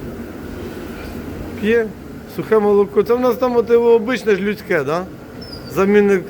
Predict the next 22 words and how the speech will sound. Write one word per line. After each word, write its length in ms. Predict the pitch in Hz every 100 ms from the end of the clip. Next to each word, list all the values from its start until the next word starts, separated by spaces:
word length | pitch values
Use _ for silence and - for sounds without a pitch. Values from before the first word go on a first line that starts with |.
| -
е, 120 | 180
цільного 400 | 160 190 190 175
молока. 520 | 175 175 170 190 185 156 - - - - - - - - - - - - -
Таке, 260 | 147 135 156
як 180 | 151 135
дівчата 420 | 139 160 151 147
робили 400 | 147 143 156 147
налічники 600 | 147 156 175 151 127 131
колись 340 | 117 131 127
із 200 | 120 120
нього. 240 | 123 123 117 113 - - - - - - -
Чи 80 | 123
що 160 | 135
вони 200 | 123 120
там 180 | 110 120
мені 200 | 120 117
дали. 360 | 113 123 139 147 - - - - - - - -
Таке 240 | 117 123
там 160 | 113 120
у 40 |
них 140 | 120 113
мішок 380 | 123 120 127